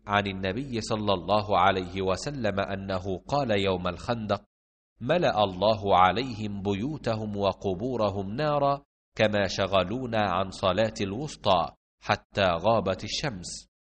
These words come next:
حدثنا المكي بن إبراهيم، حدثنا هشام عن يحيى عن أبي سلمة عن جابر بن عبد الله أن عمر بن الخطاب رضي الله عنه جاء يوم الخندق بعدما غربت الشمس،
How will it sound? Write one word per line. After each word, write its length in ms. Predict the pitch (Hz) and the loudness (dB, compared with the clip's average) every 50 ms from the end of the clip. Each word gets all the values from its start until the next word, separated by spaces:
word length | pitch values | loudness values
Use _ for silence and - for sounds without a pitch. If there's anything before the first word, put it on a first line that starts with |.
| _ _ _ _ _ - | _ _ _ _ _ -6
حدثنا 580 | - - 113 98 - - 131 - - 120 110 107 | 2 4 4 4 4 2 -4 -4 -4 -2 -2 -2
المكي 480 | 101 95 95 90 - - - 123 120 110 | -2 -2 -2 -4 -6 -6 -8 -6 -4 -4
بن 300 | 104 92 98 98 95 82 | -4 -4 -4 -6 -6 -4
إبراهيم، 640 | 98 92 98 98 92 85 85 107 110 110 101 98 - - _ _ _ _ | -4 0 2 2 2 2 0 -2 -4 -4 -4 -8 -12 -20 _ _ _ _
حدثنا 640 | - - 104 90 - - 131 131 131 104 98 98 92 | 0 0 0 0 0 -4 -6 -4 -4 -4 -2 -2 -4
هشام 680 | 85 80 90 - - 120 117 107 98 101 98 95 95 - _ | -4 -4 -6 -4 -2 -2 -2 -2 -2 -6 -8 -10 -12 -14 _
عن 340 | - 104 98 98 90 90 92 | 0 2 2 2 2 2 -2
يحيى 500 | 117 127 - - 117 110 107 104 101 - _ _ _ _ _ _ - | -4 -4 -4 -4 -2 0 0 0 -2 -4 _ _ _ _ _ _ 2
عن 200 | 95 95 95 92 - | 4 4 2 2 -2
أبي 300 | 104 101 95 95 95 90 | -2 -2 0 0 -2 -2
سلمة 520 | 87 - - 165 160 123 107 107 98 - - | -4 -4 -4 -4 -4 -4 -4 -4 -4 -2 0
عن 300 | 95 85 82 92 90 85 | 2 2 2 0 -2 -4
جابر 420 | 85 110 127 131 107 107 104 98 95 | -4 -4 -4 -2 -2 -2 -2 -2 -4
بن 220 | 87 92 95 92 | -4 -4 -4 -2
عبد 260 | 87 92 92 90 92 | 0 0 -2 -2 -2
الله 440 | 101 92 85 85 98 107 104 104 - _ _ _ _ _ _ _ _ - 113 | -4 -4 -2 0 0 0 0 -2 -6 _ _ _ _ _ _ _ _ 0 0
أن 200 | 110 113 110 110 | 0 0 2 0
عمر 480 | 107 101 139 175 185 170 135 120 110 | 0 0 -2 -4 -4 0 2 2 2
بن 160 | 95 92 95 98 | 0 0 -2 -2
الخطاب 600 | 90 82 - 98 87 - - 123 123 120 104 107 | -2 -2 -4 -6 -6 -6 -4 -4 -4 -2 -2 -2
رضي 420 | 104 95 95 90 95 95 95 90 | 0 0 0 0 0 0 -2 -2
الله 440 | 80 76 90 107 107 92 92 92 82 | -2 0 0 0 0 0 0 0 0
عنه 300 | 92 107 110 107 104 - _ _ _ _ _ _ _ 117 | 0 0 -2 -6 -10 -14 _ _ _ _ _ _ _ -4
جاء 320 | 131 175 185 - - 113 107 | -2 -2 -2 -2 0 2 2
يوم 300 | 104 101 95 90 90 92 | 4 4 2 2 0 -2
الخندق 560 | 90 82 - - 143 143 127 113 117 117 - _ _ | -2 -4 -4 -8 -8 -8 -6 -6 -8 -8 -8 _ _
بعدما 540 | 113 110 104 92 90 92 92 95 90 92 92 | 0 4 4 4 4 4 2 -2 0 0 0
غربت 580 | 90 87 90 117 143 135 120 101 101 95 - 95 | 0 0 -2 -2 -2 -2 0 0 -2 -2 -4 -4
الشمس، 600 | 92 - - - 143 120 92 85 - - - | -6 -6 -4 -4 -6 -6 -8 -12 -12 -14 -16